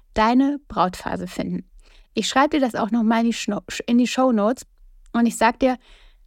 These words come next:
ähm, sicherlich wird es dir dann wie Janni gehen, ähm, und du wirst damit oder dadurch ganz, ganz viel Mehrwert herausholen. So, also stephanieroth punkt de, geh da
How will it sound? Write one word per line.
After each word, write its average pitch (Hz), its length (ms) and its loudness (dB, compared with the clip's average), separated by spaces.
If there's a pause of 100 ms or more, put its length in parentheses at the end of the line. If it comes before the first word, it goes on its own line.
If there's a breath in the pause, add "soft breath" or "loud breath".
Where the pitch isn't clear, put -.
(260)
ähm, 220 380 2 (260 loud breath)
sicherlich 269 640 2
wird 233 160 0
es 247 120 -4
dir 226 200 0
dann 220 240 2
wie 208 60 -2
Janni 214 320 2
gehen, 208 340 -2 (340 soft breath)
ähm, 202 280 -2
und 202 180 -2
du 202 100 -2
wirst 208 240 -6
damit 202 560 -6
oder 190 220 -2
dadurch 208 580 0
ganz, 208 260 -2
ganz 196 220 -8
viel 208 200 -6
Mehrwert 185 480 -2
herausholen. - 680 -8 (800)
So, 233 360 4 (340 soft breath)
also 226 380 2
stephanieroth 269 640 2
punkt 233 260 -6
de, 302 320 -2 (500)
geh 240 220 2
da 233 240 2